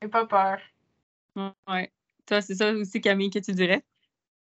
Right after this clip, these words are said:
Speaker 1: Oui, ben, je trouve que c'est vraiment un beau conseil. Il faut prendre la place qui, qui nous revient. Puis de, d'être prêt. Moi, je dirais d'être prêt aussi. Parce que c'est pas des études qui sont faciles. Donc, se préparer,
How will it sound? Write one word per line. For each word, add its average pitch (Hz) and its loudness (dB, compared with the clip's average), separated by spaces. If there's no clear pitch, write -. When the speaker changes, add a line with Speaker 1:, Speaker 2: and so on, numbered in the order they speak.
Speaker 1:
Oui, 240 -2
ben, 214 2
je 214 -4
trouve 277 -6
que 294 0
c'est 226 -4
vraiment 214 6
un 226 2
beau 214 0
conseil. 220 0
Il - -16
faut 226 -10
prendre 226 2
la 214 8
place 220 4
qui, 208 -8
qui - -4
nous 214 4
revient. 214 0
Puis 202 -6
de, 208 6
d'être 233 4
prêt. 226 2
Moi, 269 4
je 277 -12
dirais 233 -2
d'être 214 2
prêt 233 0
aussi. 226 -8
Parce 220 -2
que 226 -2
c'est 220 -4
pas 269 2
des 330 2
études 269 -6
qui - -20
sont 233 2
faciles. 233 4
Donc, 226 2
se 214 -4
préparer, 233 2